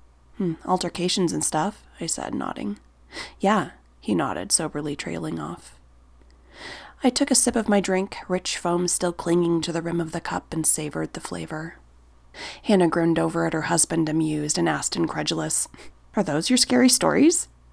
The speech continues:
He looked up defensively. "I mean, yeah, I told her they're just kind of basic, like, you know, things happen that I either just, what's the word I'm looking for? Disregard, I guess?" I nodded, understanding. "Yeah.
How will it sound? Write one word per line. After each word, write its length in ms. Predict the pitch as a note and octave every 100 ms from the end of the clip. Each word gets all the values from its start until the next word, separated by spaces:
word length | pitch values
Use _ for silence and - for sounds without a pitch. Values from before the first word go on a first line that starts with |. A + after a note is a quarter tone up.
| - - - -
He 180 | - G3
looked 300 | C#3+ C3 -
up 120 | -
defensively. 760 | - - - - - - - - - - - - -
"I 60 |
mean, 300 | G#4 F4 C#4 -
yeah, 420 | F#3+ G#3 C4+ G#3+
I 60 | A#3
told 240 | - A3+
her 60 | D#4+
they're 100 | B3
just 200 | F#3 -
kind 160 | F#3
of 160 | E3 -
basic, 520 | - A3+ - D#3+ -
like, 240 | F3 E3 -
you 100 | D3
know, 300 | C3+ C#3 G#3 - -
things 240 | - F3+ -
happen 400 | E3+ - D3+ D#3+
that 120 | D3+
I 40 |
either 300 | D#3 D#3+ D#3+
just, 320 | D#3 C#3+ - - - - - -
what's 160 | - -
the 100 | -
word 160 | - -
I'm 100 | -
looking 260 | - -
for? 340 | - - - - - - - -
Disregard, 600 | A3+ - E3+ F3 F3 A3+
I 80 | -
guess?" 420 | C#4 D4+ E4 - - - - - - - - - - -
I 100 | -
nodded, 380 | D#3+ C#3+ C3 C3
understanding. 800 | C#3+ C#3+ C#3+ - E3 D#3 E3 E3 - -
"Yeah. 300 | E4 D#4 F#3